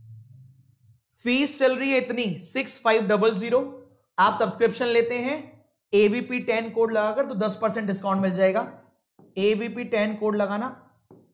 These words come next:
ये फीस हो जाएगी फ़ाइव एट फ़ाइव ज़ीरो, ठीक है।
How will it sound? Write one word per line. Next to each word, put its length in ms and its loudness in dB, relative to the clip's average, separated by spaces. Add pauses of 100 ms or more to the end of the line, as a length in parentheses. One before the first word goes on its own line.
ये 160 0
फीस 300 -6
हो 40 2
जाएगी 280 0
फ़ाइव 340 0
एट 140 -2
फ़ाइव 220 -4
ज़ीरो, 260 -12 (120)
ठीक 100 -4
है। 80 4